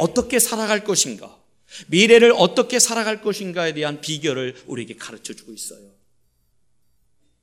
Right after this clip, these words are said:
결론적으로 말하자면요, 오늘 핵심으로 얘기하면 우리가 두려워하지 말아야 될 것이 있어요. 우리 앞으로 어떤 일이 벌어질지요,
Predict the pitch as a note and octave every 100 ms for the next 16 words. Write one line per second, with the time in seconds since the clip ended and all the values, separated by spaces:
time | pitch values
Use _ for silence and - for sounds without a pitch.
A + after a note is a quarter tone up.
0 | _ _ _ _ _ _ - C#3 D3 D3
1 | C3+ B2 B2 B2 B2 A2+ G#2+ G#2+ C3 A2
2 | _ _ _ _ A#2+ A#2+ A2+ A2 - G3
3 | - - D#3+ B2+ A2+ - A2+ A2 A2+ A2+
4 | G#2 A2+ B2+ A#2 _ _ _ _ _ C#3+
5 | C#3+ E3+ - F3 G3+ G3+ F3 G3 D#3 C3
6 | D3 D3+ C3+ C3+ - B2 B2 - A#2 A2
7 | G#2+ _ _ _ _ _ _ C3+ D#3 F#3+
8 | F#3+ - D3 - F3 E3+ A#2+ B2 F3+ D#3
9 | D3 C#3 C3 B2+ A#2 A2 A#2 G#2 A2+